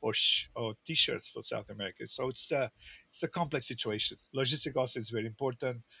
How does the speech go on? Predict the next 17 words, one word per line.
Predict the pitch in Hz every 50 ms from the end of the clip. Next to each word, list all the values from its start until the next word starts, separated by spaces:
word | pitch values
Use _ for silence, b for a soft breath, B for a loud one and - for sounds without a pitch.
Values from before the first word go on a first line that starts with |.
| B B B -
We | 123 127
have | 131 135 -
to | 143 135
have, | 139 135 - - -
it's | - 170 131 170
not | 208 202 - -
easy | 180 175 170 135 - 135
to | 117 -
have | 123 123 120
a | 113
franchise. | - - 120 117 110 - - 107 104 101 -
I | 123 131
have | 139 139
a | 143
lot | 135 139 151 151
of | - -
companies | - 147 143 131 - 147 139 143 131 - -